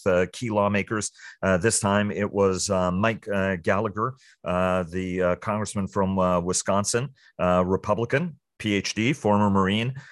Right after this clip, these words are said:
uh, and a friend of the show, and, uh, Representative Elaine Luria, Naval Academy graduate, former surface warfare officer,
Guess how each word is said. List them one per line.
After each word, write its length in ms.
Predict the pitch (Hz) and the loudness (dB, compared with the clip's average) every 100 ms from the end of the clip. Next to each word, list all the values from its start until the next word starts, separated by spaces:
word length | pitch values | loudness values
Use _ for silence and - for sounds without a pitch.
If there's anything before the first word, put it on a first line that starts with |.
| - | -6
uh, 280 | 92 98 98 | 0 2 2
and 160 | 95 101 | 0 -2
a 40 | |
friend 260 | - 110 104 | -2 -2 0
of 80 | 98 | -4
the 80 | |
show, 400 | 92 98 110 135 - | -2 -2 0 -2 -2
and, 360 | 107 110 104 - | -2 -2 -4 -4
uh, 240 | 104 104 101 | 0 0 2
Representative 580 | 110 104 98 110 101 95 | 0 0 -2 -2 0 0
Elaine 280 | 101 98 98 | 0 0 0
Luria, 400 | 113 110 110 107 | 0 2 0 0
Naval 280 | 101 92 | 0 -2
Academy 360 | 95 92 90 87 | -4 -4 -4 -4
graduate, 540 | 85 104 107 101 98 | 0 0 0 0 -2
former 320 | - 110 104 95 | -2 -2 -2 -2
surface 480 | - 98 98 90 | -2 -4 -4 -2
warfare 400 | 117 120 113 107 | 2 2 4 4
officer, 500 | 98 98 101 - 92 | 4 2 -4 -4 -4